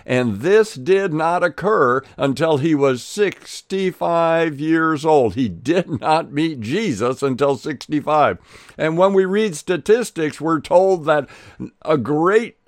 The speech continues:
majority of people come to Christ before their twenties. I'm sure glad that statistics don't hinder the gospel of the Lord Jesus Christ, who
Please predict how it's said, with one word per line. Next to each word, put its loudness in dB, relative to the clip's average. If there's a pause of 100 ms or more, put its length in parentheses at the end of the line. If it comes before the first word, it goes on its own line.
majority 2
of 0
people -2
come 0
to 0
Christ 0
before 2
their 2
twenties. 0 (760)
I'm -4
sure -4
glad -2
that -4 (760)
statistics -6
don't -2
hinder -2
the 0
gospel -4
of -4
the 0
Lord 0
Jesus -4
Christ, -6 (400)
who -4